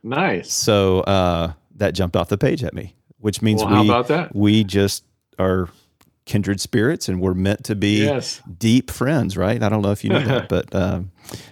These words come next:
Speaker 2: but no,
Speaker 1: Welcome
Speaker 2: that's
Speaker 1: that.
Speaker 2: awesome. Yeah.
Speaker 1: <laughs>
Speaker 2: Hey, so, all right, you've written six books. I wanna talk about the, your latest one before we jump into the content of, uh, on sexuality.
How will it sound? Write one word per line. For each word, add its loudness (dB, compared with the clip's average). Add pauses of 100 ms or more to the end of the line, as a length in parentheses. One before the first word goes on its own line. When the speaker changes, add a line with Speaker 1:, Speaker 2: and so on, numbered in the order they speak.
(120)
Speaker 2:
but 0
no, 4
Speaker 1:
Welcome 4
Speaker 2:
that's 2
Speaker 1:
that. 2
Speaker 2:
awesome. -4 (140)
Yeah. 4
Speaker 1:
<laughs> -6
Speaker 2:
Hey, 8
so, 4 (260)
all 6
right, 4
you've 6
written 4
six -2
books. 0
I 0
wanna 2
talk -2
about 0
the, -8
your -2
latest 0
one -4 (180)
before -2
we 4
jump -2
into 0
the -2
content -2
of, -4 (920)
uh, 0
on -2
sexuality. 0